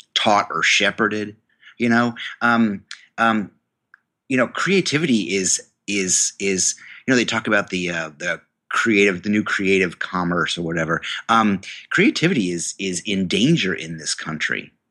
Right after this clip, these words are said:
You know, it's not taught, it's not fostered. Public schools are more and more getting rid of music departments and art departments and anything that, that, that reeks of creative. Um, you know, so we can, so we can get those,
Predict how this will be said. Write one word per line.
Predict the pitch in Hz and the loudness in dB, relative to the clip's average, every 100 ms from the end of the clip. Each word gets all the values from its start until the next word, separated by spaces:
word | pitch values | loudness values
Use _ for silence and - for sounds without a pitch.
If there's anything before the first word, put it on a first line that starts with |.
| _ _ _ | _ _ _
You | 110 | 0
know, | 110 123 | 2 4
it's | 107 - | 2 0
not | 120 143 208 - - - | 0 2 0 -2 -8 -10
taught, | - 73 73 - - | -6 -4 -4 -6 -8
it's | - 110 | -4 2
not | 113 135 196 - | 4 4 0 -4
fostered. | - - - - 95 98 - - - | -6 -6 -6 -6 -6 -6 -12 -12 -4
Public | 156 160 | 0 0
schools | - 123 123 110 | -2 2 4 4
are | 95 87 90 | 2 0 -2
more | 101 120 160 160 | 0 2 4 4
and | 104 98 | 4 4
more | 104 104 92 | 2 0 -2
getting | 90 107 104 | -2 0 0
rid | 101 101 | 2 0
of | 87 - - | -4 -12 -8
music | 92 104 92 90 | 2 4 4 -2
departments | - 90 - 80 - | 0 0 0 -4 -4
and | 78 82 | -6 -4
art | 85 - | -4 -4
departments | - 80 - 85 85 | -10 -6 -4 -4 -4
and | 87 | -4
anything | 69 127 120 101 80 | 2 2 2 0 0
that, | 80 80 - | -2 -4 -6
that, | 87 76 76 | -4 -4 -2
that | 82 - | -6 -2
reeks | 92 87 90 | -2 0 -2
of | 82 | -2
creative. | - 90 101 95 92 - - - 101 | 2 4 4 2 0 -8 -8 -6 0
Um, | 101 95 - - | 2 0 -2 0
you | 120 | 2
know, | |
so | 117 117 | 2 2
we | 117 | 0
can, | 113 110 | 2 -2
so | 87 113 | 0 -2
we | 117 | -2
can | 113 107 87 82 | 0 -4 -4 -4
get | 120 110 - - | -2 -2 -4 -2
those, | 120 95 | -2 -2